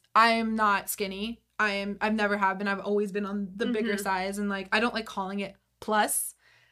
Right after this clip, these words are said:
Speaker 1: It just bothers me.
Speaker 2: Yeah.
Speaker 1: I don't like being plus. I like just being normal.
Speaker 2: Like your body.
Speaker 1: Right.
Speaker 2: You
Speaker 1: This
Speaker 2: are
Speaker 1: is
Speaker 2: what
Speaker 1: just,
Speaker 2: you
Speaker 1: this
Speaker 2: are.
Speaker 1: is just
Speaker 2: Yeah.
Speaker 1: me. Um, but th-, an issue that we have with boutiques is that they o-, the way that they actually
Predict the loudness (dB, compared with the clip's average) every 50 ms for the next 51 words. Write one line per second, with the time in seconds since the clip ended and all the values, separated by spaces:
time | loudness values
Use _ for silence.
0 | _ _ _ _ _ _ -8 -6 -4 -2 -2 -2 -4 -2 0 2 2 2 2 -2
1 | -6 -6 -6 -4 -2 0 0 0 0 0 0 2 4 6 6 6 4 2 0 -2
2 | -4 -4 -2 -2 -2 -2 -4 -4 -4 -4 -4 -4 -6 -10 -12 -12 -14 _ _ 0
3 | 0 2 0 -2 -2 -6 -6 -4 -2 -2 -2 -2 -2 -4 -4 -4 -2 0 2 4
4 | 4 2 2 2 2 4 4 4 4 4 0 -6 -10 -2 8 8 10 10 10 10
5 | 10 10 10 12 10 8 8 8 6 6 6 6 6 6 8 8 8 8 8 6
6 | 2 0 -2 -4 -8 -10 -18 -20 -20 _ 4 6 6 8 6 6 4 2 0 0
7 | 2 4 6 6 6 4 0 -4 -8 -8 -8 -12 -12 -4 0 0 2 2 2 0
8 | 0 0 2 4 6 6 6 4 2 -4 _ -6 -4 -2 -2 -2 2 4 6 6
9 | 6 6 4 0 -2 -2 -4 -8 -6 0 2 2 2 2 0 -4 -6 -4 0 2
10 | 2 2 4 2 0 0 0 -2 -6 -6 -6 -8 -12 -12 -10 -4 -4 -2 0 0
11 | 0 0 2 2 0 0 -2 -4 -2 -2 -2 0 0 0 0 -2 -2 -4 -8 -8
12 | -6 -6 -6 -6 -8